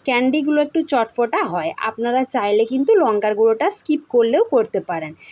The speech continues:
এবার চিনির শিরাটা ফুটতে শুরু করলে আমি ওই আমগুলো চিনির শিরা থেকে ছেঁকে নিয়ে কড়ার মধ্যে দিয়ে দিচ্ছি।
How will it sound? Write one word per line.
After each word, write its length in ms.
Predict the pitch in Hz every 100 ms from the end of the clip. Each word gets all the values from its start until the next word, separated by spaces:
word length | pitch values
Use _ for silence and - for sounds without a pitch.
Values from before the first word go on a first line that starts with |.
| - -
এবার 320 | 285 311 311 480 -
চিনির 300 | 285 294 330
শিরাটা 360 | - 285 269 294
ফুটতে 400 | - 285 269 339
শুরু 260 | 330 330 311
করলে 340 | 302 302 302 571 - - -
আমি 220 | 226 240 254
ওই 80 | 247 226
আমগুলো 420 | 233 285 320 311 320
চিনির 300 | 311 262 262
শিরা 220 | 262 247 254
থেকে 220 | 254 262 254
ছেঁকে 340 | 254 226 311 330
নিয়ে 280 | 311 302 539 _ - _ _
কড়ার 300 | 254 233 254
মধ্যে 340 | 254 233 208 415
দিয়ে 240 | 262 214 170
দিচ্ছি। 420 | 180 - -